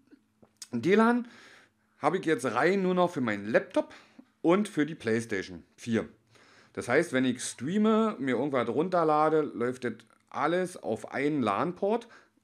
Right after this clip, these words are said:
Logischerweise auch gleichzeitig der P C. Aber wenn ich gerade streame, habe ich auf dem P C sowieso nicht so viel an. Deswegen wird das relativ gut geschont. Oder ich schalte mir den P C dann meistens noch separat auf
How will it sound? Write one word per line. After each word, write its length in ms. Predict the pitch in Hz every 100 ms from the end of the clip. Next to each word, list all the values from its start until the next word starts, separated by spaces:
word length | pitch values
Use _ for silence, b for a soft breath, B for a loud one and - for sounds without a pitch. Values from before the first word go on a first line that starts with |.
| _ -
Logischerweise 680 | 120 131 139 127 113 120 113
auch 220 | 107 117
gleichzeitig 640 | 113 107 110 - 107 107 113
der 120 | 107
P 200 | - 127
C. 340 | 131 185 202 B B B B
Aber 260 | - 123 135
wenn 120 | 131
ich 120 | 135
gerade 320 | 120 113 117 123
streame, 520 | - 113 151 185 151
habe 160 | 127
ich 80 | 139
auf 100 | 131
dem 100 | 131
P 140 | 123 127
C 220 | - 131
sowieso 380 | 117 156 135 123
nicht 160 | 127
so 100 | 131
viel 240 | 127 135 123
an. 220 | 131 165 B B -
Deswegen 560 | 120 120 131 135 - - 101
wird 200 | 120 135
das 120 | 135
relativ 540 | 107 113 143 139 143 104
gut 160 | 117
geschont. 580 | 120 110 - 120 185 220 B B -
Oder 240 | 123 139
ich 80 | 131
schalte 220 | 123 117
mir 80 | 127
den 300 | 113 117 120 - 104 _ _
P 140 | - 120
C 240 | - 120
dann 160 | 127 117
meistens 420 | 101 107 135 -
noch 300 | 113 107 - B B B
separat 720 | 92 113 127 113 101 107 104
auf 220 | 113 110